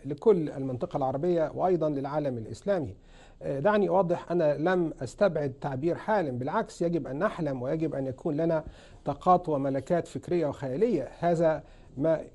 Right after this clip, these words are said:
يحقق الإبداع. أنا قلت أريد أن أضيف أيضا كلمة واقعية، لأن طالما ن-، مع، مع عانينا في العالم العربي من خطط غير واقعية،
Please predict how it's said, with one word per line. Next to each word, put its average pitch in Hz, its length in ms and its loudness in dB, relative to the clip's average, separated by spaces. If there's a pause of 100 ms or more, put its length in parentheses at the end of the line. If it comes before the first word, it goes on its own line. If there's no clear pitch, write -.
(160)
يحقق 165 480 0
الإبداع. 151 520 2
أنا 156 160 0
قلت 226 300 2
أريد 180 360 -2
أن 147 120 -4
أضيف 170 440 -4
أيضا 175 340 2
كلمة 180 440 0
واقعية، 147 600 0 (280)
لأن 180 200 2
طالما 214 460 2
ن-، 156 240 -2
مع، 151 380 0
مع 151 360 0 (180)
عانينا 170 420 2
في - 100 -8
العالم 156 360 0
العربي 165 520 2 (340)
من 147 160 0
خطط 165 380 0
غير 208 220 4
واقعية، 180 600 2